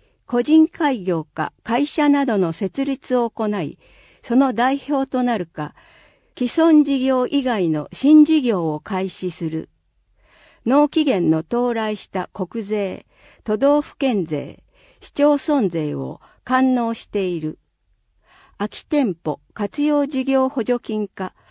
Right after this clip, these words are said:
同様の趣旨の他の補助金、国や県によるものを含む、などの交付。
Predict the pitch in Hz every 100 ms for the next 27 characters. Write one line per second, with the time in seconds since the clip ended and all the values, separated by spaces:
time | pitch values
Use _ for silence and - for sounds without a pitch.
0 | _ 185 233 269 269 247 240 233 - 262
1 | 214 175 160 - _ _ - 285 233 -
2 | - - 196 196 208 - 170 160 - _
3 | _ _ _ _ 240 247 277 285 - 330
4 | 285 202 160 175 233 240 226 160 143 -
5 | 185 147 - _ _ 240 262 196 - _
6 | _ - 233 254 - 156 143 - -